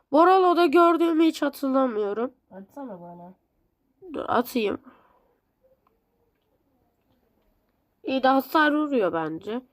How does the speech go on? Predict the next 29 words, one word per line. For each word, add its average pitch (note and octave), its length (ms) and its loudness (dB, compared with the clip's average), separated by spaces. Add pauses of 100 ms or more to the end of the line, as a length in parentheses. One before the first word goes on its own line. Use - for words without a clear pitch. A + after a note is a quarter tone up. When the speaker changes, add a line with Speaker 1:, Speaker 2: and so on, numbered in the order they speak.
(460)
Speaker 1:
Babigun. C#4 640 4 (1500)
Speaker 2:
Ya G#3 320 -4
oğlum G3+ 340 -10
o F#3+ 100 -10
çok G#3 240 -14
hasar G3+ 460 -8
veriyor. D#3+ 440 -14 (440)
Speaker 1:
Evet, A3 320 0
bu G#3+ 140 -6
da A#3 120 2
iyi. F#3+ 500 -2 (840)
Dur, F3 140 -4
dur, E3 140 -4
dur, D#3 260 -6
dur, D#3 140 -6
dur, D#3+ 120 -6
dur, E3 140 -8
dur. - 100 -10 (160)
Anan F#3+ 340 2
oğlum, G3+ 300 0
benim G3 220 0
eğime F#3+ 280 2
gel. F3 200 -4 (460)
Speaker 2:
Vur. G3 260 -12 (520)
Ben C#4+ 200 4
senin C4+ 300 -6
dibine A#3+ 360 -8
girdim. F3 420 -12
Yoksa F#3 220 -18